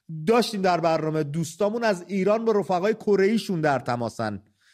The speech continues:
اینی که بخوای خودتو ایزوله کنی یه گوشه و با کسی نری و نیای و به همه مرگ بفرستی،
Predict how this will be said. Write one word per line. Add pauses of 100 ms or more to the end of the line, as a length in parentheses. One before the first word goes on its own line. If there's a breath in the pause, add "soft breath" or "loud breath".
(140 soft breath)
اینی
که
بخوای
خودتو
ایزوله
کنی
یه
گوشه
و
با
کسی
نری
و
نیای
و (200 loud breath)
به
همه
مرگ
بفرستی،